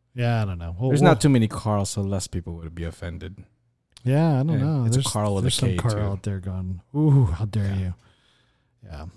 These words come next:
Speaker 2: Yeah.
Speaker 1: Well, there's probably no Carls with a K gonna listen to this, so we'll go that
Speaker 2: Uh-oh.
Speaker 1: way. Yeah. All right. Well, that, that's, um, I think that's it for us today. Uh, I think it's, uh, right. This is, this is obviously a discussion that,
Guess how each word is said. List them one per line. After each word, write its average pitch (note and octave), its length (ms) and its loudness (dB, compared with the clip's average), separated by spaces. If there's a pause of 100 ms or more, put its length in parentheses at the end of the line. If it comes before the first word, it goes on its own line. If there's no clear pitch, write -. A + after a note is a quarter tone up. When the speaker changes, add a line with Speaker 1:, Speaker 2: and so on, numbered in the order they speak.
Speaker 2:
Yeah. - 100 -14
Speaker 1:
Well, D3 280 6
there's C#3+ 160 2
probably C3 220 2
no A2+ 120 -2
Carls A2+ 360 -4
with G2+ 80 -6
a G2+ 60 -8
K G#2 200 -6
gonna G2 200 -6
listen G2 280 -6
to F#2+ 60 -6
this, F#2 200 -16
so A2 120 -4
we'll A#2 140 0
go A2+ 120 0
that F#2+ 200 -6
Speaker 2:
Uh-oh. F#2 80 -12
Speaker 1:
way. F#2+ 180 -8 (100)
Yeah. G2+ 200 -4 (500)
All F3+ 80 6
right. D3+ 240 6
Well, D#3+ 200 6
that, E3 200 4
that's, F#3 240 2
um, B2+ 480 2 (160)
I D#3 80 4
think G#3 160 4
that's D#3+ 220 4
it D#3+ 180 4
for C#3+ 180 2
us C#3+ 200 4
today. A#2+ 420 2 (180)
Uh, B2+ 360 2
I B2+ 100 -2
think D#3+ 160 0
it's, C3 180 0
uh, B2+ 520 4
right. C#3 280 4
This F#3 200 2
is, D3 180 6
this C3+ 160 4
is F3 80 4
obviously C#3+ 460 6
a B2+ 40 4
discussion B2 680 0
that, A#2 300 0